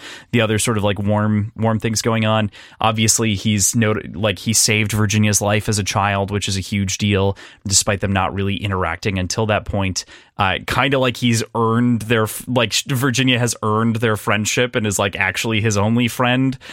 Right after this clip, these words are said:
That, and I, <laughs> the, the, the fucking line that got me this time is when Virginia points out that he was modeling himself after Lucifer from Milton's Paradise Lost, and he's like, "Fucking finally, someone figured it out." <laughs> Like, I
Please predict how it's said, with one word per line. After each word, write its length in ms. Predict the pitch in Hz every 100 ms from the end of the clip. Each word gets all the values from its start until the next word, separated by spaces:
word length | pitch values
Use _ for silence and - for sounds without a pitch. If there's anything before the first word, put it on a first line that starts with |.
| - - -
That, 200 | - - -
and 300 | 120 135 135
I, 100 | 139
<laughs> 220 | 135 -
the, 220 | 139 113
the, 320 | 147 131 175
the 180 | 131 139
fucking 440 | 143 - 233 254 202
line 400 | 127 117 120 113
that 140 | 110
got 180 | 113 101
me 100 | 104
this 180 | 101 -
time 280 | 110 98
is 200 | 95 - -
when 400 | 117 107 123 113
Virginia 380 | 107 110 117 113
points 260 | - 107
out 200 | 113 104
that 100 | 101
he 80 | 98
was 120 | 104
modeling 420 | 104 98 104 110 113
himself 400 | 104 - 101 92
after 340 | 101 - 104
Lucifer 480 | 104 110 - 98 101
from 220 | 95 101
Milton's 340 | 104 98 107 -
Paradise 460 | 110 104 101 -
Lost, 440 | 101 101 98 - - - - -
and 220 | - 113 104
he's 200 | 127 117
like, 160 | 117
"Fucking 380 | - 156 - 165
finally, 520 | 135 123 123 127 123
someone 340 | 113 123 117 110
figured 380 | - 107 101
it 60 | 95
out." 300 | 95 90 90
<laughs> 60 | -
Like, 180 | - - - - -
I 80 | 320